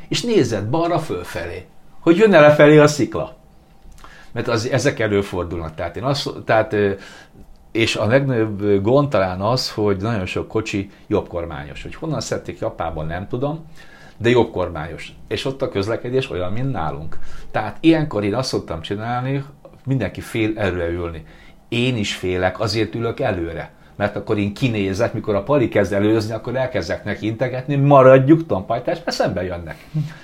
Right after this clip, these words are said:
Ugye, és úgy előz a jobbkormányossal, de ezt már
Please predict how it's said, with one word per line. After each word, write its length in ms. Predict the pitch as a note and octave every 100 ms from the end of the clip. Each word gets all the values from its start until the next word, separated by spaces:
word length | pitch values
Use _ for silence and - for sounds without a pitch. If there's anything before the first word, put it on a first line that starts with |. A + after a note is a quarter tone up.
| -
Ugye, 180 | B2 A#2+
és 100 | G#2+
úgy 180 | G#3 C#3+
előz 340 | G2 G2+ A#2
a 40 | G2
jobbkormányossal, 880 | G#2 G#2 G#2 G2+ G2 G2+ G2 A2 G2
de 100 | G2+
ezt 180 | G2+ G2+
már 220 | F#2+